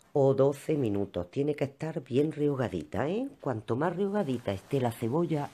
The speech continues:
y la zanahoria, más rica nos va a salir luego la salsa.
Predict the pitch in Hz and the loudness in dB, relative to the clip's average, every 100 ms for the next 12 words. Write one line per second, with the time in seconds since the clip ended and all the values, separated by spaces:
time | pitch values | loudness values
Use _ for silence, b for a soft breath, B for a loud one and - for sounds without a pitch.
0 | _ - 131 113 - 117 127 143 196 220 | _ -6 -4 -4 -6 -6 -4 -4 -2 -4
1 | 233 B B B B 156 180 196 143 165 | -6 B B B B -2 0 -2 -6 -6
2 | 196 - 220 208 135 139 - 131 131 120 | -6 -4 -4 -2 -4 -6 -6 -4 -4 -4
3 | 151 165 165 117 - 95 87 - - | -4 -2 -4 -4 -8 -10 -10 -14 -14